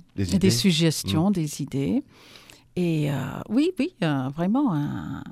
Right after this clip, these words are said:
Speaker 2: un travail de recherche déjà pour trouver les, des œuvres intéressantes.
Speaker 1: Et alors, on a entendu tout à l'heure, euh, toutes ces langues différentes, euh,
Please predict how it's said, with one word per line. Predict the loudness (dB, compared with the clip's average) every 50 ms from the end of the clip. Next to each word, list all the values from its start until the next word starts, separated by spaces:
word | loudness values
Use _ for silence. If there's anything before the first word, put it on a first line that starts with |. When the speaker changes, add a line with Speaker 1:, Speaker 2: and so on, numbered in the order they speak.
| -8
Speaker 2:
un | -6 -6 -6 -6
travail | -6 -4 -4 -2 -2 0 0 0 0
de | 0 -2
recherche | -2 -4 -4 -4 -2 -2 -2 -2 -2 -4 -6 -8 -8
déjà | -8 -6 0 2 2 2 2 2 0 -2 -2 -4
pour | -6 -6 -6
trouver | -8 -6 -4 -4 -2
les, | -2 -2 -2 -4 -4
des | -4 -4 -4 -2 -2 -2
œuvres | -4 -2 -4
intéressantes. | -4 -6 -6 -6 -6 -6 -6 -6 -6 -6 -6 -6 -8 -8 -14 -20 -20 -14 -2 2
Speaker 1:
Et | 4 6
alors, | 6 6 6 4 4 2
on | 2 2
a | 2
entendu | 2 2 2 2 2 2 2 0 -2 0
tout | 0 0 2
à | 4 4
l'heure, | 6 8 8 6 6 6
euh, | 4
toutes | 2 0 -4 -6
ces | -4 -2 0 0 2
langues | 2 2 2 2 0 -4 -4
différentes, | -4 -4 -4 -2 0 0 0 2 2 0 -2 -2 0 0
euh, | 0 0 0